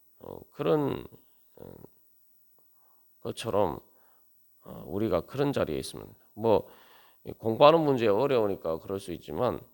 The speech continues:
어, 그거는 뭐 또, 또 하나님께서 주신 소질이나 그런 능력을 따라서 그런, 어, 여러 가지 차이가 있을 수 있지만 예수님을 따라서 거룩하게 변화되는 것은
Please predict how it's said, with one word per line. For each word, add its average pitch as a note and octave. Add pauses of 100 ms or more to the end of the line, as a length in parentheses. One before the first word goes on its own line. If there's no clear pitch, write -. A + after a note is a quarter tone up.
(400)
어, - (280)
그거는 C3+
뭐 G2+
또, G2 (460)
또 D#2+ (540)
하나님께서 A#2
주신 G2+
소질이나 E2 (340)
그런 D#2+
능력을 A2
따라서 D2
그런, G#2+ (880)
어, G1+ (160)
여러 F2+
가지 F#2+
차이가 D3
있을 E2
수 -
있지만 G2+ (760)
예수님을 A#2
따라서 F2
거룩하게 G#2
변화되는 A2
것은 D2+